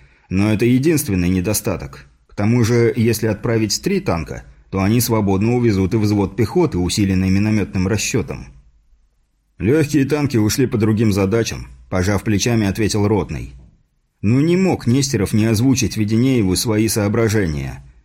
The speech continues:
Правда, для начала дождался, пока они останутся наедине. Что ни говори, а юнкера стоят на особицу. Отношение к ним совсем не то же самое, что к рядовому и унтер-офицерскому составу.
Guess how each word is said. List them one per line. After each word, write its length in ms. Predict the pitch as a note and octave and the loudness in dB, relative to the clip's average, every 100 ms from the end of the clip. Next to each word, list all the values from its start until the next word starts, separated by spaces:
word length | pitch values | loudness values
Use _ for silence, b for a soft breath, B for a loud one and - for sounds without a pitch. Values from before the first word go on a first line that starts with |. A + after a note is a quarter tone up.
| _ - | _ -4
Правда, 280 | G#2+ G#2+ | 0 0
для 200 | A2 A#2 | 0 0
начала 400 | A#2 A#2+ C#3 A#2 | 0 0 0 2
дождался, 520 | A#2 A#2 A2 D3 A#2 - | 2 0 2 0 0 -4
пока 300 | F2+ G2 F#2+ | -4 -4 0
они 160 | G2 | 0
останутся 520 | G2+ - G2+ G2+ A2 | 0 -2 -2 0 0
наедине. 680 | G2+ G#2 G#2 A2+ G#2 C#2 A#1 - - _ _ _ _ | 0 2 2 2 0 -2 -6 -14 -20 _ _ _ _
Что 220 | - C3+ | -6 -2
ни 160 | B2+ B2 | 0 2
говори, 460 | C#3 C#3 C#3+ C3+ - | 2 2 2 2 0
а 100 | E2+ | -4
юнкера 460 | F#2 A2+ G#2 A#2+ C3+ | 0 0 0 0 0
стоят 400 | B2+ A#2 C3 C3+ | 0 0 0 0
на 140 | A2 | -2
особицу. 580 | A2 D3+ A#2 D2+ - A1+ - - - - | -2 -2 -2 -4 -8 -12 -18 -20 -18 -14
Отношение 640 | D#2 C3+ A#2+ F3+ D#3+ C3 | -6 -2 0 0 2 0
к 60 | C#3+ | 0
ним 200 | D3 C3+ | 0 0
совсем 400 | A#2 - D3+ C#3 | 0 0 2 2
не 100 | B2 | 2
то 160 | C3 | 2
же 140 | C3 A#2+ | 0 0
самое, 400 | - C#3 A#2+ A2 | 0 0 0 0
что 160 | A2+ | -2
к 60 | G2+ | -2
рядовому 640 | A2 A2 A#2 C3+ F2+ C#2+ B | 0 0 0 0 0 -4 B
и 80 | F#2 | 0
унтер-офицерскому 920 | A2+ G#2 A2 F#2 G#2+ A#2+ G2+ A2 G#2 | 2 2 0 -2 -2 -2 -2 -2 -2
составу. 580 | A2 A2 - F2 B1 | -2 -4 -4 -6 -6